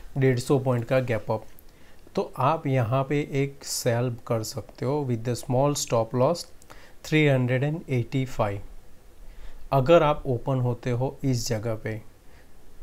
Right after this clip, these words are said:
थर्टी, सेवनटीन थाउजेंड थ्री हंड्रेड एंड सिक्सटी। सेकंड क्या होगा, इसको मैं आगे ड्रॉ कर देता हूँ। ओके,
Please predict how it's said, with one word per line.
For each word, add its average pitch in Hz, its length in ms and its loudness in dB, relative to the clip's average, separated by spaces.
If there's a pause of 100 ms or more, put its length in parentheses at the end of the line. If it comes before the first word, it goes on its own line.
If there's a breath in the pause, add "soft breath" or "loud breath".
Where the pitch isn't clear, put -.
(140)
थर्टी, 131 300 0 (240)
सेवनटीन 143 680 2
थाउजेंड 123 460 2
थ्री 127 180 0
हंड्रेड 117 300 0
एंड 123 100 -2
सिक्सटी। - 520 -6 (1300 soft breath)
सेकंड 160 460 4
क्या 175 140 4
होगा, 131 440 2 (400)
इसको 127 260 -6
मैं 113 200 -4
आगे 110 260 -6
ड्रॉ 113 420 -8
कर 123 200 -12
देता 117 220 -6
हूँ। 165 160 -8 (580)
ओके, - 220 -8